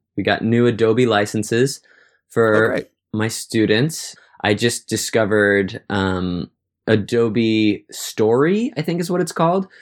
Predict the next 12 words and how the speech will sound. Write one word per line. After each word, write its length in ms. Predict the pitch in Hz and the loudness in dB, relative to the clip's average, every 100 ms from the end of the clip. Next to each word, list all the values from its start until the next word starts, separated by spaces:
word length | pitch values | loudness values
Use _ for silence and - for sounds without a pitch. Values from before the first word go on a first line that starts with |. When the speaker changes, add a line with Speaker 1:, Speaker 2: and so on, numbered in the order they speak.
| _ | _
Speaker 1:
which 140 | 120 113 | -4 -2
is 80 | |
basically 460 | 101 120 117 120 110 | 0 0 0 0 0
Speaker 2:
Mm-hmm. 60 | - | 2
Speaker 1:
just 240 | 104 - | 0 -2
a 40 | |
screenplay 1040 | 92 - - 104 104 117 - 123 123 135 143 _ _ _ _ _ | -4 -6 -8 -2 0 0 0 2 4 2 -2 _ _ _ _ _
software. 840 | - 131 135 - 143 151 160 185 - _ _ - | -4 0 0 0 2 2 0 -2 -12 _ _ -6
So 140 | - | -2
I've 60 | 120 | 2
been 140 | 131 | 2
using 520 | 120 110 107 98 95 | 2 2 0 0 -2